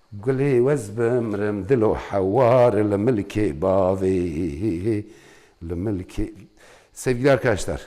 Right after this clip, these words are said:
baylar, bayanlar, efendiler, beyler, gençler, güller, çiçeklerin en güzeli sizin olsun.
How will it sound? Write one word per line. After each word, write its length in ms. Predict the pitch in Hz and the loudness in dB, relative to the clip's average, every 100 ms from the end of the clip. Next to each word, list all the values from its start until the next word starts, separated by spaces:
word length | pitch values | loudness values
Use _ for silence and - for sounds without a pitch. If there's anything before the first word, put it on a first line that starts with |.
| - - _ - _ _ _ _ _ _ | -18 -20 _ -20 _ _ _ _ _ _
baylar, 460 | 113 120 120 139 117 | 0 2 4 2 4
bayanlar, 360 | 110 98 85 69 - - _ - | 4 4 0 -2 -12 -20 _ -10
efendiler, 760 | 98 110 110 117 131 127 101 110 | -4 -2 -2 0 0 -2 -2 2
beyler, 340 | 107 107 127 | 2 4 2
gençler, 520 | 113 107 92 - 85 - - 107 | 2 0 0 -2 -4 -4 -12 -6
güller, 560 | 110 107 117 101 85 | -2 2 2 2 -2
çiçeklerin 600 | - - 107 - 104 104 113 | -10 -4 -4 -2 -6 -4 -4
en 100 | 127 | -4
güzeli 420 | 107 92 82 71 | -4 -6 -8 -8
sizin 340 | - 101 131 | -12 -8 -2
olsun. 340 | 127 - 143 | -2 -4 -8